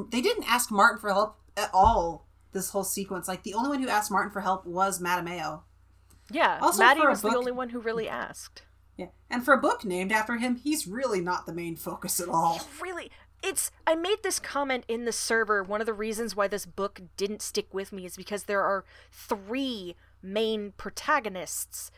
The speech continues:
Speaker 1: Mm-hmm.
Speaker 2: with Redwall, Martin, not Martin, Matthias,
Speaker 1: Matthias.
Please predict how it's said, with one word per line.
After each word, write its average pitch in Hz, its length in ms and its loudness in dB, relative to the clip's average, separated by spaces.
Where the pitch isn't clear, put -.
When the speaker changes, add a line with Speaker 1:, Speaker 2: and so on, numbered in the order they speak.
Speaker 1:
Mm-hmm. 185 220 -4
Speaker 2:
with 190 260 2
Redwall, 185 920 2
Martin, 185 800 -2
not 202 160 -2
Martin, 156 320 -10
Matthias, 220 640 6
Speaker 1:
Matthias. 190 680 6